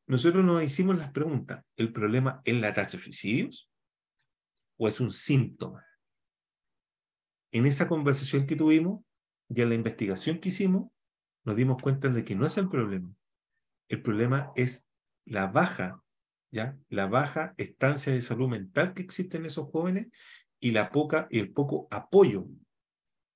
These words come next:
que existe fr-, frente a ellos. Ese es el problema. Y por lo tanto,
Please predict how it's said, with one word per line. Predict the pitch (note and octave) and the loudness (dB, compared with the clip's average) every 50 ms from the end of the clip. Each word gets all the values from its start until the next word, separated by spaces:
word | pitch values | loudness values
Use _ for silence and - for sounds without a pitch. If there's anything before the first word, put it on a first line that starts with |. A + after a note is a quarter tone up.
| _ _ | _ _
que | - A2+ | -4 -4
existe | - - - A#2+ - - - G#2+ | -4 -2 -4 -4 -4 -4 -6 -8
fr-, | - - - - - - - | -8 -8 -10 -10 -12 -10 -8
frente | - A2 F#2+ F#2 - | -8 -8 -6 -8 -10
a | E2+ D#2 | -14 -16
ellos. | C2 - _ _ _ _ _ _ _ _ _ _ _ _ _ _ _ _ _ _ | -16 -20 _ _ _ _ _ _ _ _ _ _ _ _ _ _ _ _ _ _
Ese | - D#3 C#3 - - G#2 | -2 -2 0 -2 -2 -2
es | G2 | -4
el | F#2 F#2 F#2 | -4 -4 -6
problema. | - F2+ E2+ - - - - _ _ _ _ _ _ _ _ _ _ _ - - - - - _ | -8 -12 -12 -12 -14 -18 -20 _ _ _ _ _ _ _ _ _ _ _ -20 -20 -20 -20 -8 _
Y | - C3 | 2 4
por | A#2+ B2 A#2 | 6 6 6
lo | A2+ A2+ | 6 6
tanto, | A#2+ C3 C#3+ C#3+ C#3 - E3 F3 F#3 - | 6 6 4 4 2 -2 -2 -2 -2 -6